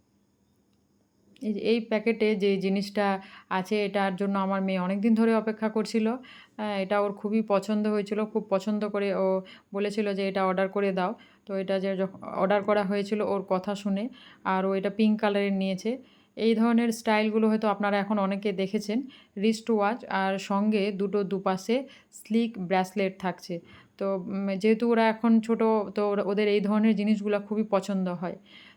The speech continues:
তো এই যে এরকম একটা একদিকে ছিল, আর আরেকটা যে এই যে এটা হার্ট শেপ করা ছিল একটা লকেটের মতো,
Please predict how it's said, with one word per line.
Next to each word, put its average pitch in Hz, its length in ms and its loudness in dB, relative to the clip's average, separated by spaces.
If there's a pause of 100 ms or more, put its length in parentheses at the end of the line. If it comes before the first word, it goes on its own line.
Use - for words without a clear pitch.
তো 202 120 -2
এই 202 100 0
যে 208 140 2
এরকম 208 260 0
একটা 208 260 0
একদিকে 190 380 -2
ছিল, 214 300 -2 (380)
আর 185 380 -2
আরেকটা 208 640 0 (500)
যে 196 200 -2
এই 196 200 -4
যে 190 140 -2
এটা 202 180 0 (140)
হার্ট 190 300 0
শেপ 233 300 0
করা 214 220 2
ছিল 208 200 -4
একটা 196 280 -2
লকেটের 190 440 -2
মতো, 190 340 -2